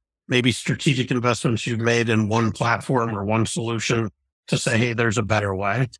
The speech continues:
So I would just encourage people to think about this with an open mind and come at it from the shared perspective of your patients, your members, your consumers,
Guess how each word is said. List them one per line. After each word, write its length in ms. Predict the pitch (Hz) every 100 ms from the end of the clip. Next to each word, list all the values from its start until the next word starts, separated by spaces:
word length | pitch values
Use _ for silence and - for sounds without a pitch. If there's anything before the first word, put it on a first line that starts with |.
| _ _ -
So 120 | - 170
I 100 | 190
would 160 | 165
just 180 | 147 -
encourage 440 | 135 - 135 117
people 280 | - 117 110
to 120 | 104
think 220 | - 120 110
about 440 | 113 104 101 101 _ _ _ _ -
this 220 | 117 -
with 180 | 113 107
an 80 |
open 260 | 104 104 117
mind 340 | 101 110 113 113
and 200 | 120 101
come 200 | 165 151
at 160 | 131
it 120 | 135
from 140 | - 113
the 80 | 98
shared 320 | - 113 101
perspective 580 | 104 - 113 - 120 101
of 300 | 95 95 95 _ _ _ -
your 200 | 113 113
patients, 600 | - 113 101 131 120 -
your 120 | 113
members, 500 | 107 104 107 107 104
your 120 | 110
consumers, 800 | 104 101 - 110 113 147 143 -